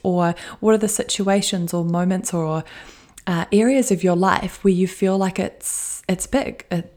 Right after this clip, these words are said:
it's something that you really want to start to reduce. Get really clear on that.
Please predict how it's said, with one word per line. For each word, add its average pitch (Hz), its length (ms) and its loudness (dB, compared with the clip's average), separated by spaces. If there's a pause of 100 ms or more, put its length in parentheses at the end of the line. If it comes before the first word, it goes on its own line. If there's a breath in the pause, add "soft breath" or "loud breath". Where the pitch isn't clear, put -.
(280)
it's - 160 -4
something 185 300 0
that - 160 -4
you 175 120 0
really 165 280 2
want 160 260 -6
to 170 80 -6
start - 360 -4
to - 100 -4
reduce. - 640 -4 (1200 soft breath)
Get 277 200 -6
really 277 200 -4
clear 240 280 -2
on 185 140 0
that. - 420 -6